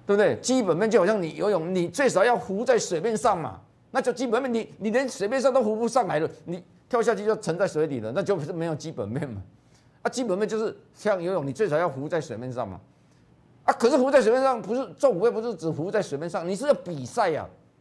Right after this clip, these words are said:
你要比人家强啊，你要拿到金牌啊，你要跑在前面的，那就获利嘛。那，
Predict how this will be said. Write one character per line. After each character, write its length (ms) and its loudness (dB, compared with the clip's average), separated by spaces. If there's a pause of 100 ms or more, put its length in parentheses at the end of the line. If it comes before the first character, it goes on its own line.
(300)
你 80 -4
要 80 4
比 180 -6
人 140 -2
家 120 6
强 340 -2
啊， 180 -6
你 60 0
要 100 2 (120)
拿 180 2
到 160 0
金 280 -6
牌 240 -4
啊， 100 -4
你 80 -8
要 100 -4 (100)
跑 180 -6
在 80 2
前 260 -2
面 220 -4
的， 160 -10 (300)
那 80 -8
就 80 -2
获 300 2
利 200 -2
嘛。 200 -6 (960)
那， 160 -8